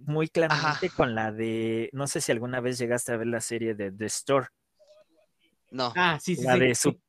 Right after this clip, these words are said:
Speaker 1: Supermarket, ¿tú sí la
Speaker 3: Ah,
Speaker 1: llegaste
Speaker 3: claro,
Speaker 1: a ver?
Speaker 3: sí, tienes toda la razón, sí, ya sé a qué te
Speaker 1: Al
Speaker 3: refieres.
Speaker 1: final de temporada, uy, bueno, no sé si, meh, al final
Speaker 3: Échale,
Speaker 1: de
Speaker 3: échale.
Speaker 1: temporada hablan de un sindicato y puta, se arma un desmadre, güey, o sea, justamente porque saben que un sindicato,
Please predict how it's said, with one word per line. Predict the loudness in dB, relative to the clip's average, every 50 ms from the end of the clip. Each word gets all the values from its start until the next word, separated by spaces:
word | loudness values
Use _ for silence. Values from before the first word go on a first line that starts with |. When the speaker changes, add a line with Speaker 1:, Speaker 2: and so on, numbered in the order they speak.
| _ -8
Speaker 1:
Supermarket, | -6 -4 -2 2 4 4 4 6 8 6 6 6 4 -2 -2 0 4
¿tú | 2 4
sí | 6 6
la | 6 6 6
Speaker 3:
Ah, |
Speaker 1:
llegaste | 6 8 8 8 8 10
Speaker 3:
claro, | 8 8 8
Speaker 1:
a |
ver? | 8 6 6
Speaker 3:
sí, | 6 0 0
tienes | 0 0 2 4 4 4
toda | 6 6 6
la | 6 4
razón, | 2 2 2 0 0 0
sí, | 2 4
ya | 4 4
sé | 4 4
a | 2
qué | 4
te | 6 6
Speaker 1:
Al | 6
Speaker 3:
refieres. | 8 8 6 4 6
Speaker 1:
final | 6 4 6 6
de | 4 2
temporada, | 2 -2 -4 -4 -4 _ -6 -4 0 0 0 0 0 -2
uy, | -2 -2 -4 -4 -4 -4 -2 -4 -4 -4
bueno, | -4 -4 -4 -4 -4 -8
no | -8 -8 -10
sé | -10 -10 -12
si, | -12 -12 -14 -12
meh, | -8 -6 -6 -4 -6 -6 -8 _ _ _ -8
al | -8 -4
final | 2 6 6 6 6
Speaker 3:
Échale, | 4 0
Speaker 1:
de | 0
Speaker 3:
échale. | 0 0
Speaker 1:
temporada | 2 4 6 6 6 6 6 4 4 2 _ -20 _ -20 _
hablan | -2 2 2 2 4 2 -2 -2 -4 -4
de | -6
un | -4 -4 -4
sindicato | -6 -6 -6 -10 -12 -6 -6 -6 -4 -2 -4
y | -6
puta, | -6 _ _ -18 -16 -16 -14 _ -10 -8
se | -6 -6 -6
arma | -4 -6 -4 -6 -6
un | -6 -6
desmadre, | -6 -6 -6 -6 -8 -8 -10 -10 -10 -10 -10 -8 -8 -8
güey, | -6 -4 -4
o | -2
sea, | 0 -2 -2 -2 -6 -20 -20 _
justamente | -2 4 4 4 4 4 2 2 2 0 -2 -4 -2 -2 -4
porque | -4 -4 -6 -4 -4 -4 -6 -8 -8 -6
saben | -2 -2 0 0 0 -2 -6 -8
que | -10 -12
un | -12 -10 -10
sindicato, | -10 -12 -10 -12 -10 -10 -10 -10 -12 -18